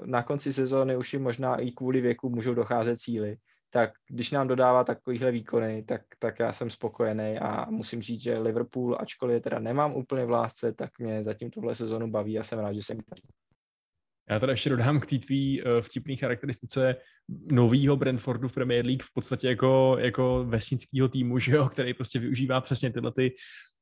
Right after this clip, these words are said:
Speaker 2: temný umění, eh, fotbalového světa, jako jsou dlouhý auty, což, eh, je to jako fakt, eh,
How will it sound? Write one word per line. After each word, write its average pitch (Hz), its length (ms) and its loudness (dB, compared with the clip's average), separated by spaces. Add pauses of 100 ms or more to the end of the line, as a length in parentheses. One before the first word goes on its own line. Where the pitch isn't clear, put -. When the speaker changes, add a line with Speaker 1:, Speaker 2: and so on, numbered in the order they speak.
(140)
Speaker 2:
temný 135 420 6
umění, 127 720 2
eh, 131 200 -4
fotbalového 123 480 2
světa, 120 280 0
jako 117 160 -2
jsou 127 340 0
dlouhý 120 380 4
auty, 110 420 0
což, 101 160 -8 (180)
eh, 104 240 0
je 107 60 0
to 107 220 -2 (120)
jako 107 180 -4
fakt, - 240 -4 (120)
eh, 117 40 4